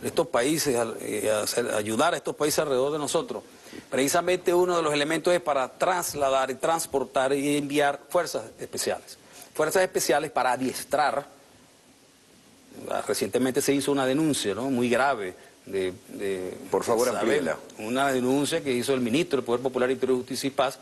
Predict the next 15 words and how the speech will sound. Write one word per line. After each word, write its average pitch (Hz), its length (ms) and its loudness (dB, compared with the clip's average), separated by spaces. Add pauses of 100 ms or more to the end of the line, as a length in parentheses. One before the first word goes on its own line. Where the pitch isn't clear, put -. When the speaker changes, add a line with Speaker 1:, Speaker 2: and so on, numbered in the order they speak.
(500)
Speaker 1:
eh, 104 180 -6
bueno, 107 320 0
sobre, 95 460 -2
eh, 87 60 -6 (460)
formación 135 800 0
de 110 100 -4
venezolanos 107 800 0
en 107 80 -4
unidades 101 340 0
militares, 104 640 -2
¿no? 110 140 -6
De, 117 80 -8 (640)
del 92 120 -8
vecino 95 360 -2
país. 127 380 0